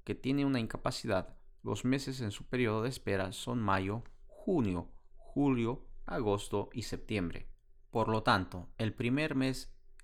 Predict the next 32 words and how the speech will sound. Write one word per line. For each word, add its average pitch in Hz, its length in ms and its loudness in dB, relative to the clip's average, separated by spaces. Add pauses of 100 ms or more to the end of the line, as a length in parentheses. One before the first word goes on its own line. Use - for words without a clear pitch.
en 117 160 2
el 104 140 0
que 104 120 -2
tiene 147 300 0
derecho 98 440 2
para 101 200 0
recibir 156 420 -2
beneficios 127 580 -2
por - 200 -8
incapacidad 101 800 0
es 156 180 -2
octubre 143 540 0
de 113 120 0
dos 107 220 -2
mil 139 160 -2
veintitrés. 123 640 -4 (580)
Usted 202 320 0
podría 151 440 2
recibir 147 420 -2
beneficios 143 640 -2
desde 110 220 0
octubre 143 440 -2
de 117 120 2
dos 101 220 -2
mil 156 120 -2
veintitrés 143 800 -2
hasta 104 260 -4
septiembre 120 640 -2
de 104 80 2
dos 90 240 -4
mil 160 140 0
veinticuatro, - 640 0